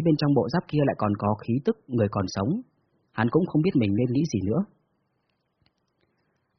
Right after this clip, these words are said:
Ong một tiếng. Tường thành lại phát ra một tiếng nổ trầm thấp. Ngay nháy mắt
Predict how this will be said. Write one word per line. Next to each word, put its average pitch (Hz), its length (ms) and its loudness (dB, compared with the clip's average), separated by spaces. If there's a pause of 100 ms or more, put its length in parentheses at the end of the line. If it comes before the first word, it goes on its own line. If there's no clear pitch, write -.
(120)
Ong 151 160 10
một 110 120 2
tiếng. 110 200 2 (1120)
Tường 135 180 8
thành 127 240 2
lại 123 160 2
phát 202 180 2
ra 156 100 2 (100)
một 113 140 4
tiếng 139 160 2
nổ 113 220 4
trầm 98 220 0
thấp. - 120 -2 (1040)
Ngay 139 160 6
nháy 123 200 6
mắt 202 100 2